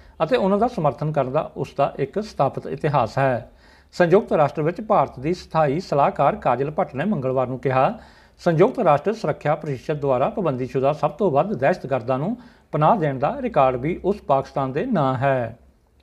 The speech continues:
ਮੁਫਤ ਪਾਸ ਤੋਂ ਭਾਵ ਕਿ ਦਹਿਸ਼ਤਗਰਦਾਂ ਨੂੰ ਦੇਸ਼ ਵਿੱਚ ਘੁੰਮਣ ਫਿਰਨ ਦੀ ਪੂਰੀ ਆਜ਼ਾਦੀ ਹੈ। ਪਾਕਿਸਤਾਨ ਵੱਲੋਂ ਸੰਯੁਕਤ ਰਾਸ਼ਟਰ ਪਲੇਟਫਾਰਮ ਤੋਂ ਕਸ਼ਮੀਰ ਮੁੱਦੇ 'ਤੇ ਭਾਰਤ ਖਿਲਾਫ ਕੂੜ ਪ੍ਰਚਾਰ ਕਰਨ 'ਤੇ ਟਿੱਪਣੀ ਕਰਦਿਆਂ ਭੱਟ ਨੇ ਕਿਹਾ ਕਿ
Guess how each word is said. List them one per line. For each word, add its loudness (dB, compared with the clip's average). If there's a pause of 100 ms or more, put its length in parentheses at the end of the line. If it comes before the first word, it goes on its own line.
(420)
ਮੁਫਤ 2
ਪਾਸ 4
ਤੋਂ -2
ਭਾਵ 2
ਕਿ 0
ਦਹਿਸ਼ਤਗਰਦਾਂ 0
ਨੂੰ -4
ਦੇਸ਼ 0
ਵਿੱਚ -6
ਘੁੰਮਣ -4
ਫਿਰਨ -4
ਦੀ -4
ਪੂਰੀ -4
ਆਜ਼ਾਦੀ 0
ਹੈ। 0 (720)
ਪਾਕਿਸਤਾਨ 2
ਵੱਲੋਂ 2
ਸੰਯੁਕਤ 0
ਰਾਸ਼ਟਰ 2
ਪਲੇਟਫਾਰਮ -2
ਤੋਂ -6
ਕਸ਼ਮੀਰ -4
ਮੁੱਦੇ -4
'ਤੇ -2
ਭਾਰਤ -2
ਖਿਲਾਫ 0
ਕੂੜ -4
ਪ੍ਰਚਾਰ -2
ਕਰਨ -2
'ਤੇ 0 (360)
ਟਿੱਪਣੀ 2
ਕਰਦਿਆਂ 2
ਭੱਟ -2
ਨੇ -4
ਕਿਹਾ -2
ਕਿ 0